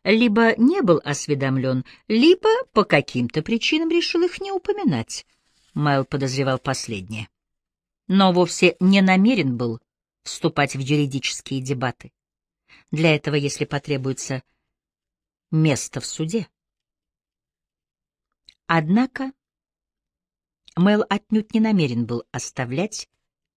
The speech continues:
последнее слово за адвокатом, которому он с каждой минутой проникался все большей антипатией. Обращаясь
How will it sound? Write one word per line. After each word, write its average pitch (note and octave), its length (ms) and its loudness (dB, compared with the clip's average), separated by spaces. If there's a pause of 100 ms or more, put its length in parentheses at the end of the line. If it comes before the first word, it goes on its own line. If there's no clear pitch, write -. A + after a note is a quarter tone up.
(120)
последнее D#3 720 0
слово A#2+ 360 -8
за C3+ 180 -4
адвокатом, F#3 760 -6 (840)
которому D#3 520 0
он D3+ 180 0
с - 120 -12
каждой A3+ 600 -2
минутой C3 640 -2 (320)
проникался E3+ 600 -2
все F3+ 220 -2
большей G3 360 -2
антипатией. A#2+ 880 -6 (600)
Обращаясь E3+ 840 2